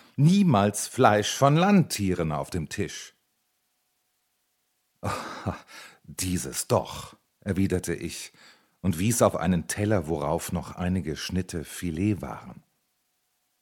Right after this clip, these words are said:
„Was Sie für Fleisch halten, Herr Professor, ist nichts anderes als Meerschildkröte. Kosten Sie alle diese Speisen. Jene Sahne dort ist von der Milch von Seesäugetieren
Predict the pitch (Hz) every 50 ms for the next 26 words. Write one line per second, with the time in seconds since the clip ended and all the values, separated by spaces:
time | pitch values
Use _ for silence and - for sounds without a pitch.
0 | _ _ - 135 139 - 120 135 156 143 - 151 139 120 - - 127 123 127 135
1 | 147 135 - - - 104 98 107 104 - - 117 110 104 107 101 - - 110 98
2 | - 117 110 - - 113 101 101 - - 123 117 - - - - 104 104 104 101
3 | 92 98 95 - - 87 92 92 - - - 101 104 107 117 110 - - - 104
4 | 87 - - - - - 85 73 - - - 80 - 64 - _ _ _ - 110
5 | 120 101 - - - - 101 98 85 101 104 98 90 - - - - - _ _
6 | 101 110 120 123 117 101 104 113 107 95 110 - - - - - 107 104 113 113
7 | 98 - 80 73 - - _ _ _ _ _ _ _ _ _ _ - 117 151 175
8 | 170 151 127 107 131 139 147 156 156 139 107 - - 113 113 110 98 - - -
9 | - - - - - - - 127 - - - 147 143 139 135 131 135 156 170 170
10 | 156 - - - 143 139 127 107 131 156 165 151 104 92 98 87 85 80 87 -
11 | - - 107 104 95 101 98 87